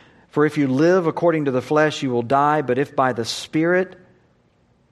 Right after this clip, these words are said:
you put to death the deeds of the body, you'll live." Paul's giving a little more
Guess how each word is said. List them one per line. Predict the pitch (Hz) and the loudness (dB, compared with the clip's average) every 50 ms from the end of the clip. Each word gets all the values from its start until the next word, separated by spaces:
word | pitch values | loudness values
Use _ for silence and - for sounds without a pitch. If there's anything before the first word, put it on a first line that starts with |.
| _ _ _ - | _ _ _ -8
you | 123 127 139 160 170 170 175 175 170 | -4 0 2 2 4 4 2 2 0
put | 170 - - 165 165 160 165 - | -2 -2 0 0 0 0 -4 -10
to | - 139 110 | -8 -6 -6
death | 101 104 - 147 147 160 175 175 175 - - | -6 -2 0 2 4 4 2 2 -2 -10 -10
the | - 135 | -8 -6
deeds | 117 113 139 151 151 151 147 - - | -4 -2 0 0 2 0 0 -2 -4
of | 113 | -4
the | 113 117 | -4 -4
body, | 107 123 127 120 107 90 85 - - - _ _ _ _ _ _ _ _ _ _ _ _ _ _ _ _ _ _ _ _ _ _ _ _ _ _ _ _ _ _ _ - | 0 0 0 0 0 -2 -6 -12 -18 -20 _ _ _ _ _ _ _ _ _ _ _ _ _ _ _ _ _ _ _ _ _ _ _ _ _ _ _ _ _ _ _ -6
you'll | 120 120 117 104 | -4 -4 -2 -2
live." | 107 98 82 80 - - - - _ _ _ _ _ _ _ _ _ _ _ _ _ _ _ _ _ _ _ _ _ _ _ _ _ _ _ _ _ _ _ _ _ _ _ _ _ _ _ _ _ _ _ _ _ _ _ _ _ - | -2 -4 -4 -6 -12 -20 -20 -20 _ _ _ _ _ _ _ _ _ _ _ _ _ _ _ _ _ _ _ _ _ _ _ _ _ _ _ _ _ _ _ _ _ _ _ _ _ _ _ _ _ _ _ _ _ _ _ _ _ -6
Paul's | - 156 135 120 | -4 -4 -2 0
giving | 151 156 147 135 | 0 0 0 0
a | 131 | 2
little | 135 151 151 | 2 2 2
more | 143 143 139 127 117 113 - | 2 2 0 0 0 -4 -8